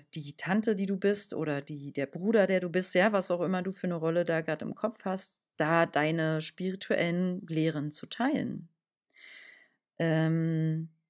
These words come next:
und dadurch, dass jeder in der Familie diese beiden Verantwortung übernimmt, also wir sorgen physisch füreinander und wir, ähm, teilen mit den Jüngeren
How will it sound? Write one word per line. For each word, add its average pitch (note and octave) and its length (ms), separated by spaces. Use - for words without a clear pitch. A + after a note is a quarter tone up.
und E3 200
dadurch, F#3 540
dass E3 260
jeder C4 300
in A3+ 80
der A3 140
Familie G3 720
diese A3+ 260
beiden F#3+ 360
Verantwortung E3+ 680
übernimmt, D#3+ 600
also E3+ 340
wir G3+ 160
sorgen F#3 400
physisch G#3+ 460
füreinander G#3+ 800
und G#3+ 340
wir, G3 260
ähm, F3+ 360
teilen G3+ 420
mit G3 140
den E3+ 120
Jüngeren A3 720